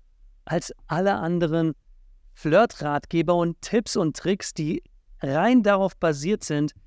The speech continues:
deinen Status zu erhöhen, bloß nicht dein precious Ego zu verletzen und dich Stück für Stück zu dem Mann zu machen, der du niemals sein wolltest.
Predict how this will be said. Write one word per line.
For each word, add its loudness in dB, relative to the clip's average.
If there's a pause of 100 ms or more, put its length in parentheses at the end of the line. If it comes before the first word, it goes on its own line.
(160)
deinen 2
Status -2
zu -6
erhöhen, -4 (380)
bloß 0
nicht 0
dein 2 (240)
precious 0 (140)
Ego 2
zu -8
verletzen -2 (520)
und 2
dich -2 (300)
Stück -2
für 0
Stück -2 (120)
zu -10
dem 4
Mann 2
zu -4
machen, 0
der 2
du 0
niemals 0
sein 0
wolltest. -8